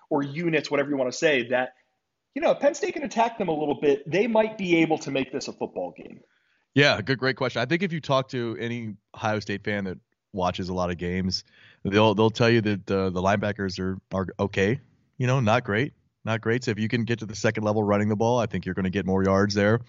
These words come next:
Speaker 2: Uh, got some guys in the secondary that are really, really good, but really, really young. I mean, maybe guys that aren't used to seeing double moves in big games.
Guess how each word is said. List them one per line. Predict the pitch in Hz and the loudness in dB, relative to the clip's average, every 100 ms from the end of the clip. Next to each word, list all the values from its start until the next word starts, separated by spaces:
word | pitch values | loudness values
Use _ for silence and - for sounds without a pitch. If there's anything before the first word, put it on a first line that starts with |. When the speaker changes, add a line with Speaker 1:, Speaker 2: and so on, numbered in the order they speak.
| - - _ - - - | -14 -20 _ -20 -12 0
Speaker 2:
Uh, | 95 92 90 87 - _ _ | 4 4 4 0 -12 _ _
got | 117 131 | -2 0
some | 180 | 2
guys | 170 165 151 | 4 4 2
in | |
the | 135 | -6
secondary | - 131 147 147 151 | -4 -4 -4 -4 -2
that | 139 92 | -4 -6
are | 85 | -10
really, | 82 95 127 131 117 | -8 0 2 2 2
really | 120 110 | 0 0
good, | 101 113 143 143 - _ _ - | 2 4 2 0 -12 _ _ -6
but | 85 80 | -6 -4
really, | 82 98 110 | 0 4 4
really | 110 110 110 | 6 4 4
young. | 104 110 139 117 | 4 4 2 0
I | |
mean, | 95 90 | 0 2
maybe | 92 98 | 2 2
guys | 98 104 107 104 | 2 4 4 2
that | 101 | 2
aren't | 104 92 | 2 0
used | 110 - | -2 -2
to | |
seeing | - 107 101 | -4 -2 0
double | 101 101 95 | 2 2 2
moves | 101 110 104 | 2 2 0
in | 107 | -2
big | 101 107 | 0 -2
games. | 104 104 104 107 107 - | 0 0 0 0 -2 -6